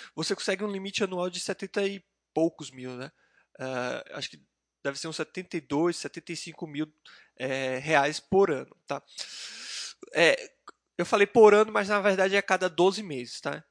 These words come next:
Então, por exemplo, se eu fizer um envio hoje de vinte e cinco mil reais, daqui a doze meses, esse limite, ele, esses vinte e cinco mil reais que vão sair do meu limite, eles voltam pro meu limite e eu vou poder enviar mais vinte e cinco mil reais, tá?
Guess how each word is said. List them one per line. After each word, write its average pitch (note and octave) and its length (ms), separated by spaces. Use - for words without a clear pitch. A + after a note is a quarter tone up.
Então, D3+ 160
por G3+ 120
exemplo, F3+ 180
se B3+ 60
eu A#3+ 40
fizer G3+ 300
um F#3+ 60
envio D#3+ 340
hoje D3 380
de C3+ 100
vinte C#3+ 200
e - 40
cinco C#3+ 240
mil C3 340
reais, C3+ 600
daqui - 240
a G3 60
doze F#3 320
meses, D#3+ 580
esse D#3 1400
limite, E3 440
ele, F3 320
esses C#3+ 360
vinte F3 180
e - 40
cinco F3 180
mil D3+ 140
reais C#3 240
que - 140
vão E3 120
sair E3+ 200
do D3+ 80
meu C#3+ 100
limite, C#3 340
eles F#3 140
voltam D#3 300
pro F3 80
meu E3+ 100
limite F3 480
e E3+ 200
eu E3+ 60
vou E3+ 80
poder E3+ 180
enviar E3 240
mais E3 240
vinte E3+ 160
e - 40
cinco F3 200
mil E3 140
reais, D3 320
tá? C#3+ 120